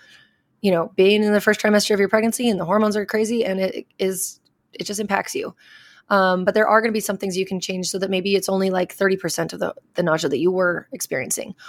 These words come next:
Or even if it's only seventy percent of the ex-, the nausea that you were experiencing, that's still gonna feel a heck of a lot better.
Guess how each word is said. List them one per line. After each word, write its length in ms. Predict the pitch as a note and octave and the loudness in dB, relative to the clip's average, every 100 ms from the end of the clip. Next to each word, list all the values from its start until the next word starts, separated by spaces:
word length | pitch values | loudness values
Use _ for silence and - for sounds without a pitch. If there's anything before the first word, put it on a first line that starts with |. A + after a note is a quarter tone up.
| - - | -10 2
Or 140 | B3 | 4
even 220 | C#4+ E4+ | 4 0
if 120 | E4 | 0
it's 140 | C#4 C#4 | 0 2
only 160 | C#4 | 0
seventy 340 | C4 - A#3+ C#4 | 2 2 4 2
percent 380 | - F3+ E3+ D#3+ | 2 0 0 -2
of 80 | |
the 180 | D#3 D3 | -2 -2
ex-, 200 | - - _ _ | -4 -8 _ _
the 100 | - | 0
nausea 260 | F#3 E3+ E3+ | 2 4 2
that 80 | E3 | 0
you 140 | F3+ | 2
were 100 | F3+ | 2
experiencing, 460 | F3 - E3+ E3 F#3+ | 2 0 -2 -2 -2
that's 120 | F#3 | -2
still 160 | - A#3+ | 0 0
gonna 140 | G#3+ | 0
feel 400 | - F3+ D#3 C#3 - | 0 -2 -2 -4 -4
a 20 | |
heck 140 | G#3+ | -6
of 60 | G#3 | 0
a 20 | |
lot 180 | F#3+ F3 | 0 0
better. 300 | - - - | -2 -6 -10